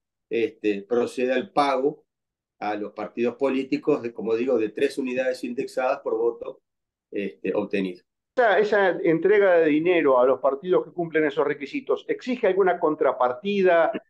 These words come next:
Speaker 2: eh, no sé, rendición de cuentas, eh, gastos, etcétera, o no?
Speaker 1: No, la ley, la ley vigente no establece control de gastos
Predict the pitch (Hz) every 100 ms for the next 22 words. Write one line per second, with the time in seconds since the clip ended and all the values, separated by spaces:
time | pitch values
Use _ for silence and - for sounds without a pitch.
0 | _ 120 117 113 110 120 - 180 156 127
1 | 120 139 139 127 147 196 185 165 160 147
2 | 127 143 120 170 185 - 143 120 - 208
3 | 208 185 139 104 - _ _ _ _ _
4 | _ _ _ _ _ 170 175 180 - 147
5 | 170 214 220 156 156 214 220 190 - 208
6 | 202 202 175 180 - 160 151 160 160 151
7 | 135 123 110 127 127 139 147 135 135 143
8 | - 143